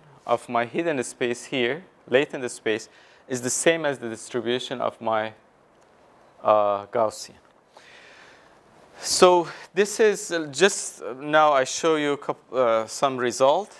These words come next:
It, it works pretty well in practice. This very simple idea works quite well in practice. This is, uh, M nist data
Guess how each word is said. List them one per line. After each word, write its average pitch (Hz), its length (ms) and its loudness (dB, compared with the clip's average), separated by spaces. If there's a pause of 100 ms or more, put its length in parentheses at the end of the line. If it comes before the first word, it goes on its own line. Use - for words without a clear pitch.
(100)
It, 160 180 -6
it 180 200 -4
works 233 420 0 (140)
pretty 196 340 -6
well 139 220 2
in 123 140 -12
practice. - 680 -4
This - 340 -10
very 131 240 0
simple - 440 -4
idea 120 420 0
works 104 300 -6
quite 104 340 -2
well 110 140 -2
in - 160 -12
practice. - 580 -2 (560)
This 208 240 0
is, 208 300 2
uh, 135 320 6 (1120)
M 165 260 4
nist - 380 -8
data 131 560 0